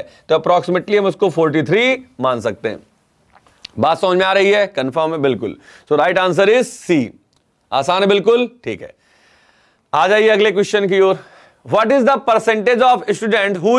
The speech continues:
scored between forty one percent and seventy percent? इन सबको फटाफट देख लो क्योंकि ग्राफ पीछे है तो उसको आप नहीं कर पाओगे, ठीक है बेटा? What is the percentage of student who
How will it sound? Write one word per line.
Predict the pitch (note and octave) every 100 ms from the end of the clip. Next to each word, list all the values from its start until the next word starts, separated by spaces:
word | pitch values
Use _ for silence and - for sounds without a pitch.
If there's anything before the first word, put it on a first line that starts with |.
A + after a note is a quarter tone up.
| B3+
scored | - A#3 A#3+ A3
between | G#3 G#3 A#3 A3+
forty | G#3+ G#3 A3+ G#3+
one | A#3 A3+
percent | A3 G3+ A#3 B3
and | B3
seventy | G#3 F3+ D#3+
percent? | C#3+ C3 A2 - _ _ F#3
इन |
सबको | F#3+ A3
फटाफट | A#3+ A3+ A#3 A#3
देख | G3+ A3
लो | A3+
क्योंकि | G3+ F3+ D3+ B2 _ _ -
ग्राफ | D3 F#3+ G3 -
पीछे | F#3 G#3 F3+
है | D3 - _ _ -
तो |
उसको | B2+ E3
आप | D#3+
नहीं | D#3 D#3+
कर | D3
पाओगे, | C3+ C3 D#3
ठीक | G#3 _ _ -
है | B2+
बेटा? | D#3 F3+ - _ _ - -
What | E3+ G#3
is |
the | A3+ F3+
percentage | A3 F#3 A#3+
of | A3
student | A#3 A3+
who | G#3+